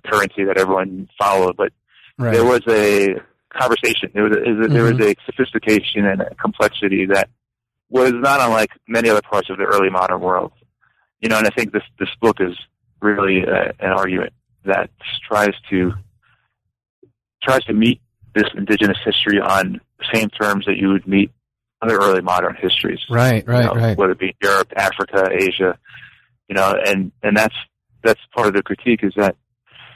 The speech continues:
Speaker 1: um, somehow that history was, uh,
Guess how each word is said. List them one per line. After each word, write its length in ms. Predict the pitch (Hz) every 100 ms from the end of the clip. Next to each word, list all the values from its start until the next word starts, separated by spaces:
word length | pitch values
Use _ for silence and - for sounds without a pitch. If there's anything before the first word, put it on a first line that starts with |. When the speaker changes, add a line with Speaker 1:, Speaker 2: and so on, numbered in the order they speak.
| _ _
Speaker 1:
um, 460 | - 95 92 90 - _ _ _ _ _ _ -
somehow 560 | 110 107 98 95 90 92 - _ _ _
that 180 | 104 -
history 640 | 107 113 - 101 98 95
was, 180 | 95 92 - - - _ _
uh, 380 | 95 90 87 87